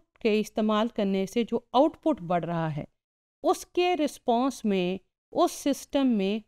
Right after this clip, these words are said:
कॉस्ट में चेंज कितनी आ रही है और that will show the long run marginal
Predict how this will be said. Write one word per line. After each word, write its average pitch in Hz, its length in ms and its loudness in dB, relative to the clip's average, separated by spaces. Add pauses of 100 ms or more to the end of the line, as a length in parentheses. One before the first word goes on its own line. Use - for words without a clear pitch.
(120)
कॉस्ट 359 420 0
में 294 180 4
चेंज 220 440 0 (360)
कितनी 277 380 4
आ 202 120 2
रही 190 240 -2
है 269 280 0
और 233 100 2 (160)
that 262 280 2
will 269 200 0
show 220 240 -2
the 240 240 0
long 214 340 2
run 208 160 0 (420)
marginal 208 600 2